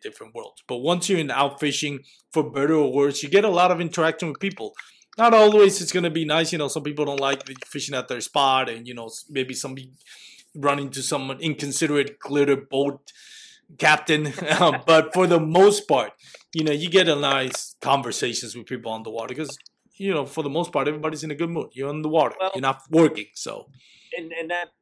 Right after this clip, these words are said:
Speaker 2: uh, kinda jarred my memory here, uh, about, uh, Palestine. You know, there were two big bass boat tournaments going on at the same time as ours, uh, and I didn't have any problems. I mean, maybe some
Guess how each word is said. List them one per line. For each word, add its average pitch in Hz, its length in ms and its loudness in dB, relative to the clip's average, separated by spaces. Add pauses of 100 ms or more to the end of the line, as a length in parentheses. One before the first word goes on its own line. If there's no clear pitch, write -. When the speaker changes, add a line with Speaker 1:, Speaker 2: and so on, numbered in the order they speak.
Speaker 2:
uh, 135 240 -10 (320)
kinda 139 200 -14 (100)
jarred 139 240 -14
my 127 100 -16
memory 139 380 -16
here, 131 340 -12 (140)
uh, 117 220 -10 (220)
about, 127 360 -12 (220)
uh, 113 160 -12 (140)
Palestine. 135 680 -14 (160)
You 143 60 -20
know, 139 160 -12
there 160 180 -8
were 156 320 -10 (140)
two 196 160 -16 (260)
big 185 260 -10
bass 147 360 -10
boat - 260 -10
tournaments 127 420 -18
going 127 220 -10
on 147 200 -12
at - 80 -20
the 110 80 -20
same 127 240 -16 (120)
time 131 220 -14
as 110 120 -18
ours, 123 680 -12 (200)
uh, 107 420 -12 (180)
and 120 480 -12 (600)
I 143 100 -4
didn't 165 260 -10
have 156 180 -12
any 147 140 -16
problems. 151 760 -14 (140)
I 127 40 -16
mean, 127 260 -20
maybe 135 280 -10
some 135 260 -14